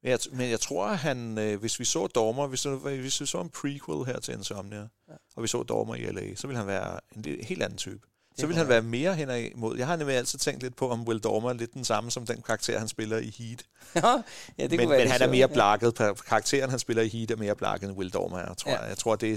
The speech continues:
Speaker 1: er
Speaker 2: Ja.
Speaker 1: kun på det senere, at Dahmer, han
Speaker 2: Ja.
Speaker 1: Skal vi egentlig fortælle, hvad det var, han havde gjort med at, med at fifle med de der beviser der?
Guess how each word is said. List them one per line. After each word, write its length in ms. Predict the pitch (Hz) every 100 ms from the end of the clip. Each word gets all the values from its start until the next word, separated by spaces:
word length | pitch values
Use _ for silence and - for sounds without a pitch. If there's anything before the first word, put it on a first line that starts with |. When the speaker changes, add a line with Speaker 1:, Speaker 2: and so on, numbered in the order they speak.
| 101
Speaker 1:
er 40 |
Speaker 2:
Ja. 60 | 107 -
Speaker 1:
kun 200 | 123 120
på 80 |
det 100 | 123
senere, 540 | 110 127 117 123 117 101
at 140 | 95
Dahmer, 280 | 101 95 101
han 300 | 107 95 95 - _ -
Speaker 2:
Ja. 100 | - -
Speaker 1:
Skal 160 | -
vi 20 | 120
egentlig 140 | 139
fortælle, 340 | - - 131
hvad 100 | 147
det 80 | 110
var, 120 | 95
han 100 | 113
havde 120 | 113 95
gjort 300 | 117 123 127
med 80 | 120
at, 220 | 113 110
med 120 | 113
at 60 | 107
fifle 320 | 120 110 123
med 80 | 110
de 140 | 110
der 40 | -
beviser 400 | 110 117 123 123
der? 240 | 120